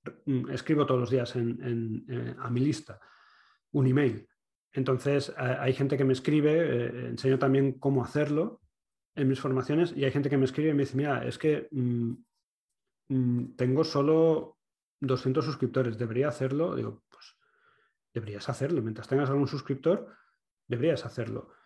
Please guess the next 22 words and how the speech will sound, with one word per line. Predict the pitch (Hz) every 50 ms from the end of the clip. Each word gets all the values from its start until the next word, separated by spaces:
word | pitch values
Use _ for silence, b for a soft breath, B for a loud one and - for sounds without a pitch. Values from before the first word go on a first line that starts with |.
| b b b _
Te | - 135
sirve | - 165 160 147 131
para | - 123 120 120
ensayar, | 117 117 - 113 110 139 180 202 -
para | - 127 113 107
practicar, | - 117 - - - 107 - 175 190 -
para | - 117 113
mejorar. | 110 117 113 - - 113 135 175 233 240 - - _ _ _ _ _ _ _ _ _ _ _ _ _ _ _ _ _ _ _ _ _ _ _ _ _ _
Y | - 175 151 143 135 131 131 127 123 123 123 120 117 131 -
si | - -
estás | 127 - 135 123
dando | 139 143 143 139
servicios, | - 143 135 135 156 156 - 185 180 185 - 107 - _ _ _ _ _ _ _ _
con | - 139 131 123 123
que | - 127 120 120 - -
una | - 175 175 156 139
o | 135
dos | 160 165 165
personas | - 139 135 - 151 151 143 123 117
de | 131
esas | 127 - 123
doscientas | 117 127 120 - 156 156 156 - - 110 - -